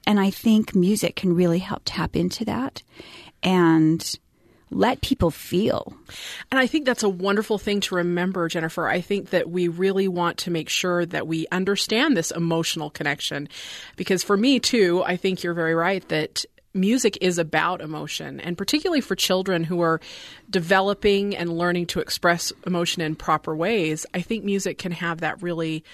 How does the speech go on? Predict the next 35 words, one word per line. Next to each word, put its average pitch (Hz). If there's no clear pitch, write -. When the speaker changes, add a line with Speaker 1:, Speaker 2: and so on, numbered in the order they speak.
Speaker 2:
strong 302
connection 170
to 160
help 170
them 160
develop 165
those 156
kinds 143
of 135
things. -
So 247
how 381
do 311
you 262
go 254
about 208
doing 190
that? 131
So 226
can 269
maybe 349
explain 247
to 240
us 220
a 220
little 208
bit 190
about 180
how 240
you 214
help 226
develop 190
these 180
kinds 185
of 165